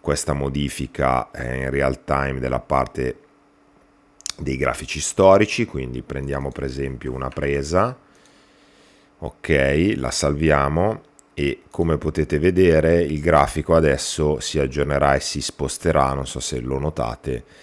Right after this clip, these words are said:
in real time. Quindi questa è una delle, delle importanti novità e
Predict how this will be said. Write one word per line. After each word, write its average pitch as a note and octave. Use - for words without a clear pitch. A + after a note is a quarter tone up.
in F2+
real C#2+
time. A1
Quindi C2+
questa D2
è -
una C2+
delle, A#1
delle C2
importanti B1
novità A#1
e D#2+